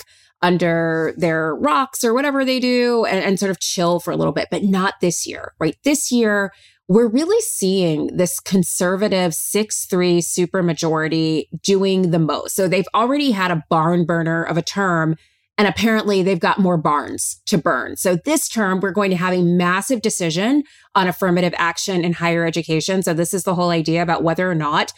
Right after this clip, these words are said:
you can think about an applicant's race as part of a broader admissions calculus for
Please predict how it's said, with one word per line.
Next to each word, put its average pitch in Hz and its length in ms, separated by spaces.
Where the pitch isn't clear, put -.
you 233 140
can 247 180
think 392 400
about 160 400
an 190 100
applicant's 170 600
race 165 480
as - 240
part 185 420
of 175 240
a 165 200
broader 180 580
admissions 165 540
calculus 165 680
for 165 360